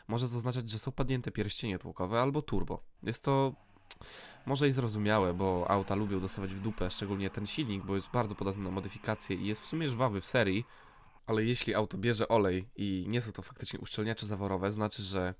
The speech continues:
gdzieś ten olej musi iść, więc uważajcie na to, bo takie auto najczęściej to jest po prostu mina.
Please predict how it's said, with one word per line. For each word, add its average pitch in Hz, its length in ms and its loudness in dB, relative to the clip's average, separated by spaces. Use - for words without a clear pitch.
gdzieś 110 260 -2
ten 104 160 0
olej 98 260 2
musi 98 360 -2
iść, - 360 -4
więc 101 400 -2
uważajcie 107 480 0
na 98 140 2
to, - 120 -4
bo 98 280 4
takie 113 280 0
auto 107 220 4
najczęściej 101 420 -2
to - 60 0
jest 92 140 -2
po 98 80 -8
prostu 98 320 -6
mina. 104 320 0